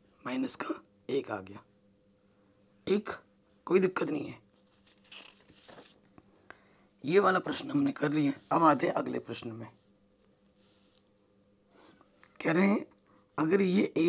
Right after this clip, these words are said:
है तो सिद्ध कीजिए इसका मान आई, अ, ज़ीरो के बराबर होगा।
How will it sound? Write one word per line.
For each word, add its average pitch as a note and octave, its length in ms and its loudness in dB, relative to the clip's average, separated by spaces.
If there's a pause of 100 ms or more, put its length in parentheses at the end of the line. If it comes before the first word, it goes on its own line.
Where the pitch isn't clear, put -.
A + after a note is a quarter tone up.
(120)
है A2+ 140 -8 (380)
तो - 60 -8
सिद्ध E3 320 0
कीजिए D#3+ 300 0
इसका - 400 -2
मान D#3+ 260 4
आई, B2+ 200 -4 (140)
अ, B2 160 -4
ज़ीरो B2 640 0
के - 100 -2
बराबर A2+ 380 -6
होगा। G#2+ 220 -14